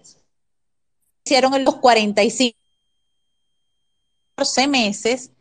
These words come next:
la jueza extraoficialmente dice,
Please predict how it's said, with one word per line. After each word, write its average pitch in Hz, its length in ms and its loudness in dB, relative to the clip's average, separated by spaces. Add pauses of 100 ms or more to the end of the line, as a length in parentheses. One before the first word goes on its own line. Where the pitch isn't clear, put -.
(300)
la 196 240 2
jueza 269 600 2 (540)
extraoficialmente 226 1600 0 (280)
dice, 185 640 -2